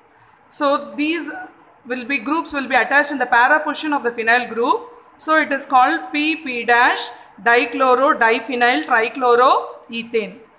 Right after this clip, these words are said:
D D T, the main important use is, it is used as pesticide and insecticide. So this compound is chloral.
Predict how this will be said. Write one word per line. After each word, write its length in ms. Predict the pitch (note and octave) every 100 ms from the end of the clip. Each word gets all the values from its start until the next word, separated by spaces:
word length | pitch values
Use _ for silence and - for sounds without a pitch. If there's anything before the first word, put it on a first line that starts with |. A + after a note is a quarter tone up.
| _ _ - G#3+
D 160 | D4+
D 160 | D#4+ E4
T, 120 | E4
the 140 | D#4+ B3+
main 300 | A#3 C#4+ E4
important 520 | C4 C#4+ C4+ D4+ A#3+
use 240 | A#3+ A#3+
is, 300 | A#3+ F4 - - _ -
it 100 | B3+
is 140 | B3+
used 400 | B3+ D#4 F4+ D#4
as 340 | C#4+ C4+ C#4+ - - - C4
pesticide 760 | C#4 - E4+ E4 D#4+ D4+ D#4
and 360 | - A#3 C4 F4 - - -
insecticide. 840 | A#3+ B3 A#3+ A#3+ A#3 A3+ A#3 F#3+ - - _ _ _ _ _ _ _ _ _ _ _ _
So 240 | - D4+ D4
this 280 | D#4+ G#4 - - -
compound 500 | C#4 C4 D4 C#4+ B3
is 160 | D4+ -
chloral. 580 | B3+ B3 B3 A3 F3